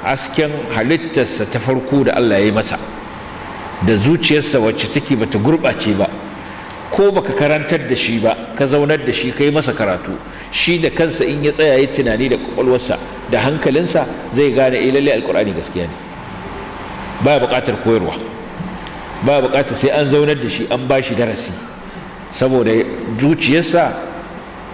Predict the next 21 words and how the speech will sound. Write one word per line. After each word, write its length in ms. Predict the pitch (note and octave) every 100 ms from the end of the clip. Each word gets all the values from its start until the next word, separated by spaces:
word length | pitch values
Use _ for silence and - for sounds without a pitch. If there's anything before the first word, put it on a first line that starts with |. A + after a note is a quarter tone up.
| - - - -
garai 280 | C3+ C3+ C3+
take, 300 | C3+ - C3+ C3+ - - - - - - - -
bata 180 | -
gurɓace 480 | G#2+ D3 A#2 - G2
ba. 100 | F#2 - -
Fitrarsa, 760 | E3 E3 F3 B2+ E3 G3 - -
asalin 460 | D#3+ - E3+ F3 D#3+
halittar 460 | C3 E3 E3+ D3 C3
da 80 |
Allah 180 | A#2+ C#3+
ya 60 | C3
yi 60 |
masa, 300 | D3 D3 C#3+ - - - - - - - - - - - - - -
bata 240 | - A#2
lalace 420 | A2 F#2 F#2 F#2 F2
ba. 120 | F2 - - -
Kamar 160 | G2 C3
yadda 140 | F#2
Annabi 240 | A2 B2+ B2+
ya 60 | B2+
ce, 240 | C3 C3+